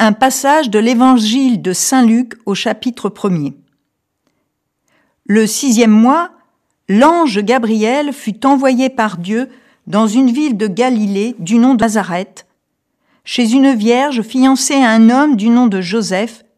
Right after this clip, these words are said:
de la maison de David. Le nom de la vierge Ma-, de la vierge était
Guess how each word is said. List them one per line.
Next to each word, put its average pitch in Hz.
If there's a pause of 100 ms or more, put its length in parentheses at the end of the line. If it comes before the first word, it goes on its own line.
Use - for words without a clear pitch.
de 208
la 220
maison 240
de 214
David. 180 (1160)
Le 185
nom 269
de 277
la 254
vierge 226
Ma-, 214 (240)
de 185
la 214
vierge 220
était 202